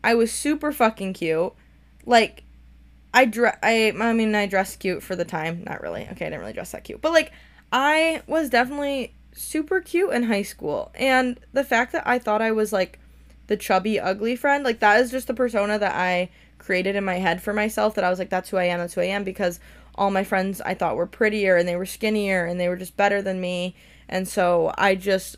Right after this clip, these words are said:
let my self-confidence, like, the lack of self-confidence, just rule my life, which I think is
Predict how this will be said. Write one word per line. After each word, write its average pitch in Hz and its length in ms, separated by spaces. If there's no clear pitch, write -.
let 190 300
my 202 120
self-confidence, 190 1080
like, 190 200
the 180 80
lack 170 320
of 226 100
self-confidence, 240 680
just - 360
rule 190 340
my 226 180
life, 175 380
which 269 140
I 240 60
think 214 140
is 202 200